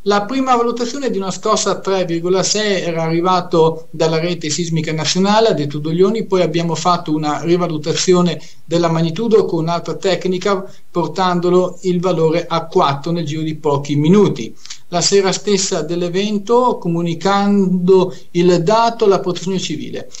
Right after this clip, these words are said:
Il primo dato era quindi il risultato di un automatismo attraverso i segnali arrivati,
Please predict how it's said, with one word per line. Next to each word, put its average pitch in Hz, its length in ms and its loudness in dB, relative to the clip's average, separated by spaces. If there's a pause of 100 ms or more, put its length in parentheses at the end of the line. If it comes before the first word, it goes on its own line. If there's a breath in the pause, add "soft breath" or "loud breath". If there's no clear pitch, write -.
Il 180 140 2
primo 302 260 2
dato 247 360 2
era 208 240 2
quindi 214 220 -4
il 185 80 2
risultato 196 600 2
di 170 120 0
un 180 140 0
automatismo 180 1040 0
attraverso 170 680 -2
i 165 60 0
segnali 160 540 0
arrivati, 160 760 2